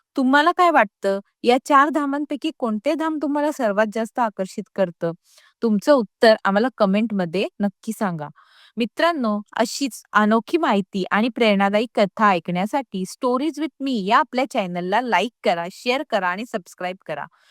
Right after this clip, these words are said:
आणि हो, बेल आयकॉन दाबायला विसरू नका, म्हणजे पुढचा व्हिडिओ आल्यावर तुम्हाला लगेच कळेल.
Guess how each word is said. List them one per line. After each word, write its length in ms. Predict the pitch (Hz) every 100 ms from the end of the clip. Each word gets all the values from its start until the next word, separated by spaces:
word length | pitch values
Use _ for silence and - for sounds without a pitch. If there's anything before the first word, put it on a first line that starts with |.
| _ -
आणि 200 | 196 220
हो, 260 | 277 269 208 _ -
बेल 240 | 202 214
आयकॉन 340 | 233 220 254
दाबायला 380 | 240 208 202 214
विसरू 360 | 247 233 - 240
नका, 360 | 240 202 156 156 _ -
म्हणजे 200 | 214 240 311
पुढचा 380 | 254 220 - 330
व्हिडिओ 300 | 320 330 285
आल्यावर 480 | 254 202 220 254 226
तुम्हाला 400 | 240 202 190 233
लगेच 420 | 254 185 214 -
कळेल. 320 | - 202 143